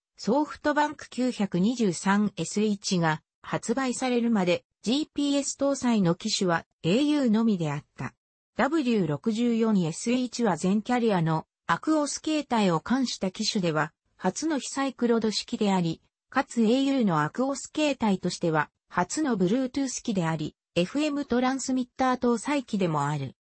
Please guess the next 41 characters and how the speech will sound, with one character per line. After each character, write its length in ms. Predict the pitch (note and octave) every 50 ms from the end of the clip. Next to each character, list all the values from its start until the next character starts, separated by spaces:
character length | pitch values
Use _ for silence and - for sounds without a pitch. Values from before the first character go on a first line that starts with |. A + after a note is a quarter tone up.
| _ _ _
な 180 | - A#3 C#4 C#4
お、 240 | A3 E3+ D#3 D#3 - _ _ _
エ 100 | - F#3
ス 140 | F#3+ - C4+
エ 100 | C#4 C#4
イ 120 | C4+ B3
チ 160 | - - D4 C#4
零 220 | B3+ B3+ B3 B3
零 200 | B3 B3+ B3 B3
六 260 | A3 G#3+ G3 - F#3+
は、 220 | E3 D#3 D3+ D#3+ - _ _ _ _
ア 100 | E3+ E3+
ク 200 | - - D#4 D#4
オ 80 | D4 C#4+
ス 80 | - -
シ 160 | - - C#4+
ョ 40 | C#4+
ッ 40 | - _
ト 140 | A3+ G3
を 40 | E3
冠 280 | - - A3+ C4 C4+ A#3+
し 100 | - -
た 140 | - F#3+ F3+
機 120 | - A3 G3+
種 120 | - A3 F3+
で 100 | F3 D#3
は、 200 | D3+ D3+ D3+ - _ _ _ _ _
初 280 | - F#3 F#3 - C4+
の 160 | D4 D#4 C4 G3
無 100 | F3 E3+
線 260 | - - B3+ B3 B3+
ran 200 | C4 B3 C4+ C4+
機 140 | - - C#4+
能 200 | C#4 A#3+ G#3 F3+
を 100 | E3+ E3
搭 220 | - D3+ D#3+ G3
載 240 | G3 - A#3+ A3+ G#3+
し 100 | - -
て 120 | - D#3+
い 140 | D#3 D3+ C#3+
る。 100 | D#3+ C3+